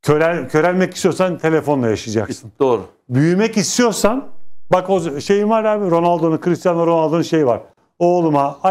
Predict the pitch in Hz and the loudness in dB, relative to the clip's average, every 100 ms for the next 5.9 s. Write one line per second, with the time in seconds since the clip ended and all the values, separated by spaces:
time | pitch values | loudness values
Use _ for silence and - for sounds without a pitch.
0 | 165 139 143 208 156 156 - 135 120 107 | 0 0 0 0 0 -2 -2 -2 -2 -2
1 | 110 104 - _ _ _ _ - 180 175 | -4 -6 -10 _ _ _ _ 0 2 2
2 | 170 165 160 170 170 139 143 131 123 113 | 2 0 0 -2 -2 0 0 0 0 -2
3 | - _ - 90 90 139 147 147 208 214 | -6 _ -10 -8 -2 0 2 2 2 2
4 | 180 147 127 - - _ - - - 139 | 0 0 -6 -10 -14 _ -20 -20 -6 -2
5 | 127 202 208 196 190 147 - 185 | 0 2 2 2 0 -2 0 0